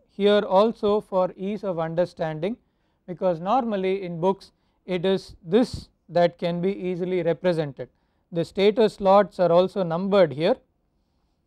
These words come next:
and we have seen that the stator has four poles, and this machine, the system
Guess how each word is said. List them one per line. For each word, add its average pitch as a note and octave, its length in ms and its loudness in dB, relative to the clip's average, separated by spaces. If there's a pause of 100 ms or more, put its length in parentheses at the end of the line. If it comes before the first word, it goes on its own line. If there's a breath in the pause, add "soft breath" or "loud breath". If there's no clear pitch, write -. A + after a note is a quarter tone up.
(200)
and F3 240 -4
we F3 140 -4
have F3 140 -6
seen G#3+ 420 -4
that F3 180 -6
the E3 80 -8
stator G3+ 680 -4
has F3 340 -2 (100)
four G#3+ 240 2
poles, F#3+ 540 -4 (920)
and F3+ 320 -4 (120)
this G#3 360 -2
machine, G3 560 -4 (1200)
the D#3+ 160 -8
system G3+ 560 -2